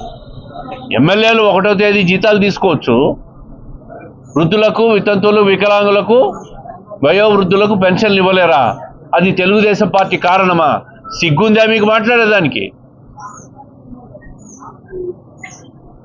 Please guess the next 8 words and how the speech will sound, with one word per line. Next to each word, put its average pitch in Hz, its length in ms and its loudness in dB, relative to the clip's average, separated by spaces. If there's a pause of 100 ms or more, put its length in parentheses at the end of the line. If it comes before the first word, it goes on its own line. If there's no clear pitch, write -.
(100)
ప్రభుత్వం 202 480 2
మీది, 247 300 2 (800)
ప్రభుత్వ 196 380 0
ఆధీనంలో 240 480 2
పెట్టుకున్నారు. 254 520 2 (1300)
ఎన్నికల 220 360 2
నిబంధనలు 220 480 2
అడ్డు 190 160 0